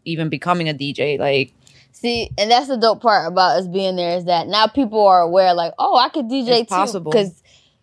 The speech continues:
Speaker 2: same with me. I knew one female D J, D J K Swift out in Baltimore. And I just,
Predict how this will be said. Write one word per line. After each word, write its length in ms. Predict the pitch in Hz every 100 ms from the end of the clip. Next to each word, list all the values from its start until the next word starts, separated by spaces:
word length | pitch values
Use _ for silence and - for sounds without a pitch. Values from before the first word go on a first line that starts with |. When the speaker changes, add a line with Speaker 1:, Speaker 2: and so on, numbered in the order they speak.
| -
Speaker 2:
same 240 | 302 311
with 100 | 277
me. 300 | 254 277 190
I 140 | - 277
knew 180 | 302 254
one 360 | 202 240 262
female 400 | 262 240 226 214
D 160 | 196 220
J, 340 | 202 196 185 - -
D 160 | 180 214
J 120 | 202
K 180 | 190 196
Swift 340 | 185 202 196 -
out 300 | 175 170 156
in 120 | 165
Baltimore. 600 | 175 180 175 170 160 160 _ _ _ -
And 580 | 175 180 175 175 165 -
I 140 | 208 254
just, 240 | 247 220